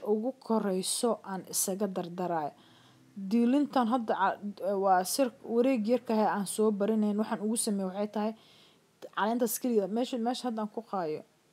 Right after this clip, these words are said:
meeshaas waa buux buuxinaa, laakiin fantax, fantax yaa ka dhigaa.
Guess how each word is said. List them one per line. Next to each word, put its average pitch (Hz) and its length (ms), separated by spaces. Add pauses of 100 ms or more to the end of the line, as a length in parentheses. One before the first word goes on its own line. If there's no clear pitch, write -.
(280)
meeshaas 214 320
waa 190 120
buux 175 280
buuxinaa, 180 640
laakiin 175 360 (360)
fantax, - 280
fantax 185 340
yaa 190 160
ka - 260
dhigaa. 170 340